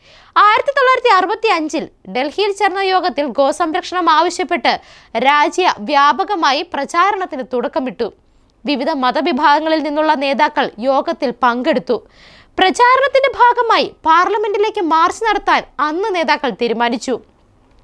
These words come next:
പുരിയിലെ ശങ്കരാചാര്യർ ഗോവധം രാജ്യത്ത് നിരോധിച്ചില്ല എങ്കിൽ മരണം വരെ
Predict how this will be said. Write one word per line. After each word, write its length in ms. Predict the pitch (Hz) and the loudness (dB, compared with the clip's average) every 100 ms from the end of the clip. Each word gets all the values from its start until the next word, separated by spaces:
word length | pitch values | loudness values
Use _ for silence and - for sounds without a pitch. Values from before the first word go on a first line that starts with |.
| - _ - | -20 _ -4
പുരിയിലെ 520 | 277 294 330 330 - - | 0 2 2 0 -4 -4
ശങ്കരാചാര്യർ 680 | 277 262 254 339 339 311 277 | -2 -2 0 2 2 0 -2
ഗോവധം 500 | 220 269 294 320 311 | 0 2 2 -2 0
രാജ്യത്ത് 460 | 294 277 226 302 294 | 2 2 0 -4 -4
നിരോധിച്ചില്ല 680 | 302 320 320 330 302 330 392 370 | 0 0 -2 -4 -2 2 2 0
എങ്കിൽ 200 | 277 240 - - - - | 0 -4 -6 -20 -20 -12
മരണം 480 | 247 330 381 427 494 | -2 2 2 2 2
വരെ 140 | 466 | 2